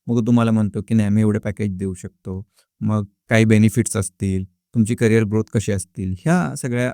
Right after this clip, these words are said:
जॉईनिंगच्या प्रोसेस असतात, ते तुम्हाला तो एक्सप्लेन करतो आणि ऑफर लेटर तुम्हाला तो इश्यू करतो तुमच्या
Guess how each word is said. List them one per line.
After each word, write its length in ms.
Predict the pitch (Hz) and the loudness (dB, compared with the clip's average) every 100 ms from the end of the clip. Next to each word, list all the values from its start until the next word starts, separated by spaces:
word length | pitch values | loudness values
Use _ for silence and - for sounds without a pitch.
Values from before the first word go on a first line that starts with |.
| - 113 | -4 0
जॉईनिंगच्या 760 | 113 104 104 107 107 - 113 | 2 2 2 0 -2 -4 -8
प्रोसेस 400 | - 113 107 98 | -2 -2 -2 -6
असतात, 300 | 101 - 101 90 | -8 -8 -8 -8
ते 60 | |
तुम्हाला 300 | 101 110 107 | -2 0 0
तो 100 | 104 | -2
एक्सप्लेन 420 | 113 - - 101 95 | -4 -6 -4 -2 -2
करतो 500 | 95 90 101 98 - _ _ | -4 -10 -8 -10 -10 _ _
आणि 340 | 113 131 185 220 _ _ _ - | -4 2 4 2 _ _ _ -8
ऑफर 320 | 120 127 165 | -6 -2 0
लेटर 300 | 156 113 107 | 2 0 -2
तुम्हाला 400 | 107 101 95 95 | -4 -2 0 -2
तो 340 | 95 180 294 - _ 156 | -2 -2 -2 -8 _ -2
इश्यू 220 | 147 160 | 2 4
करतो 300 | 117 95 107 | 4 0 -2
तुमच्या 300 | 107 95 | 0 0